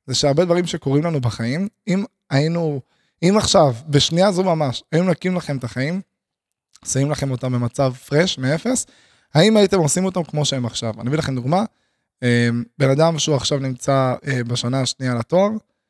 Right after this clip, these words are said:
אם עכשיו היו אומרים לו ללחוץ על כפתור, סבבה? שבמקום שהוא מתחיל את השנה, עכשיו הוא בסוף השנה השנייה,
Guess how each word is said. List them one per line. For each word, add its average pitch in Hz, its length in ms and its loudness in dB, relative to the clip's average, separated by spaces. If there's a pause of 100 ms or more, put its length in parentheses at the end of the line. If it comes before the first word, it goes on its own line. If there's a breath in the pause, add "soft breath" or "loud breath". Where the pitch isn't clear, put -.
(300)
אם 196 80 2
עכשיו 165 340 2 (160)
היו 147 200 2
אומרים 156 240 0
לו 151 80 0
ללחוץ 139 380 -2
על 139 60 -6
כפתור, 180 480 -2 (280)
סבבה? 156 460 0 (840)
שבמקום 143 960 0
שהוא 170 180 0
מתחיל 160 240 0
את 151 60 -4
השנה, 151 320 -4
עכשיו 147 220 -2
הוא 156 80 2
בסוף 147 280 -2
השנה 147 240 -4
השנייה, 170 340 -4